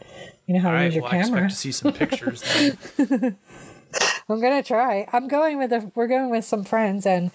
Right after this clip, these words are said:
Speaker 1: my friend used to own a, a photo sh-, uh, store, so camera shop.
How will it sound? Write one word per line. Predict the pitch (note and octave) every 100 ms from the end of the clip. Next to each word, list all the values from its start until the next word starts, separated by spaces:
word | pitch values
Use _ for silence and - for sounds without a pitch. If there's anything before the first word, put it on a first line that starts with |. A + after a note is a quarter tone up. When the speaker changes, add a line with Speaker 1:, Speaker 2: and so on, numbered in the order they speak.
| - - - -
Speaker 1:
my | G3 F#3+
friend | - G3+ G3+
used | G3 G3+
to | -
own | F#3+ F#3+ F#3
a, | F3 - -
a |
photo | - F#3 F3+ F3 D#3+
sh-, | - - - -
uh, | F#3 E3
store, | D#3 - E3 D3 D3+
so | - D3 C#3+ - - - -
camera | A3 G3+ F#3
shop. | - E3